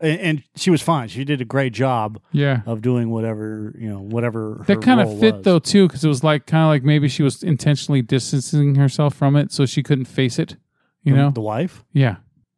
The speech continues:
Speaker 1: No.
Speaker 2: Oh, yeah, I thought we were talking about the mother. Sorry.
Speaker 1: No, no, no. The, no, no. The wife, the wife wasn't in the picture
Speaker 2: Oh, yeah.
Speaker 1: because,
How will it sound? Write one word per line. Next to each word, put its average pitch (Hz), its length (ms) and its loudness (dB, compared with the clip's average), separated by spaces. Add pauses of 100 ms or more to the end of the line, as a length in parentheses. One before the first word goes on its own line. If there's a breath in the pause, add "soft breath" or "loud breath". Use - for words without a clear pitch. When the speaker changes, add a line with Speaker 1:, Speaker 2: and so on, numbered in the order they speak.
Speaker 1:
No. 139 540 -4 (580)
Speaker 2:
Oh, 190 80 6
yeah, 196 120 4
I 170 80 4
thought 208 80 0
we 196 60 4
were 165 40 4
talking 151 160 2
about 139 100 0
the 117 60 -4
mother. 120 240 0
Sorry. 110 280 0
Speaker 1:
No, 107 260 -4
no, - 0 -
no. 123 280 -2
The, 131 220 -2 (320 soft breath)
no, 147 240 0
no. 131 300 0
The 123 100 -2
wife, 143 580 0
the 135 200 -2
wife 156 320 2
wasn't 135 320 0
in 127 80 -2
the 123 80 -4
picture 165 340 0
Speaker 2:
Oh, 123 220 4
yeah. 120 160 0
Speaker 1:
because, 117 420 -2